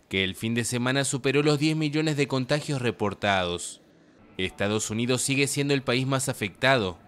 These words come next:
y acumula la cuarta parte de los decesos y de los contagios globales.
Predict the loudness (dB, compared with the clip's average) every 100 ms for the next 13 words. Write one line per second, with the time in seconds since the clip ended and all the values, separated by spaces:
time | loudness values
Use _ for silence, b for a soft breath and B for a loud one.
0 | -2 -2 -2 -2 0 2 2 0 2 0
1 | 2 0 2 2 2 0 0 -2 -4 -2
2 | 0 0 0 -2 -2 -2 0 0 0 -2
3 | 0 -2 -2 -2 0 2 2 2 -2 -8
4 | -12